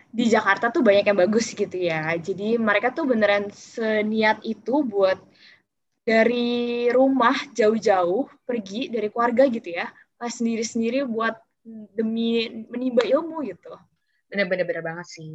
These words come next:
Speaker 2: B T W, lu ada nggak pesan-pesan buat teman-teman kawan setia di sini? Siapa tahu setelah mendengarkan podcast kita yang lumayan panjang dan curahan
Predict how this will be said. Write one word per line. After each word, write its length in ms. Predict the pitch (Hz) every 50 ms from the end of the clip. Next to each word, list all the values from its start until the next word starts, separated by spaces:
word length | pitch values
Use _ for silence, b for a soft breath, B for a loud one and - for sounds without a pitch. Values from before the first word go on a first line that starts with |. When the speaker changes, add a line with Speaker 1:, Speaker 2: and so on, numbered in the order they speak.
| 160 165 170 - _ _ _ _ _ _ _ - 226
Speaker 2:
B 80 | 240
T 80 | 247 247 254
W, 240 | 277 311 330 - 330
lu 80 | 339 311
ada 240 | 285 302 302 294 339
nggak 240 | 339 349 294 - - _
pesan-pesan 800 | - 233 - - 240 233 226 - 220 - - 254 262 269 247 208
buat 160 | 208 214 -
teman-teman 560 | - 202 202 202 202 196 202 202 202 214 214
kawan 320 | 214 - 202 196 196 196 196
setia 320 | - _ - 208 202 196
di 160 | 190 190 190
sini? 240 | - - 196 196 208
Siapa 240 | 214 - 214 - 208
tahu 240 | - 226 - 208 - B B B B B
setelah 320 | B - - 254 233 214 214 220
mendengarkan 560 | 226 220 208 220 220 214 220 220 - 226 220 -
podcast 320 | - 220 _ - 220 208 -
kita 160 | - - 233
yang 240 | 226 220 220 220 - -
lumayan 400 | 226 254 254 247 247 254 262 254
panjang 560 | 247 269 285 330 330 262 208 180 175 202 220 208
dan 240 | 190 190 196 196
curahan 720 | - - 240 247 233 233 233 226 226 220 - - 202 226